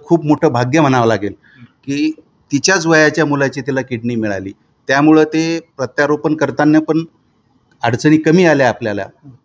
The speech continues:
Speaker 1: आणि सक्सेस रेट पण त्याचा चांगला राहील, कारण सगळं काही व्यवस्थित झालेलं आहे.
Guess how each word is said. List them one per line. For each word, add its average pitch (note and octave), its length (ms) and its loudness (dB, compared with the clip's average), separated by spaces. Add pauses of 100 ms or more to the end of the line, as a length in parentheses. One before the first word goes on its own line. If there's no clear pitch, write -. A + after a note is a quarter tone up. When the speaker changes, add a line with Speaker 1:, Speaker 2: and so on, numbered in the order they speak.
Speaker 1:
आणि D#3 240 -4
सक्सेस F3+ 460 -2
रेट F3 260 0
पण E3+ 100 -2
त्याचा D#3 220 -4
चांगला B2 380 0
राहील, G2 280 -6
कारण B2+ 260 -2 (260)
सगळं D3 340 2
काही C#3+ 220 0
व्यवस्थित C3 400 -2
झालेलं F2+ 340 -14
आहे. - 180 -20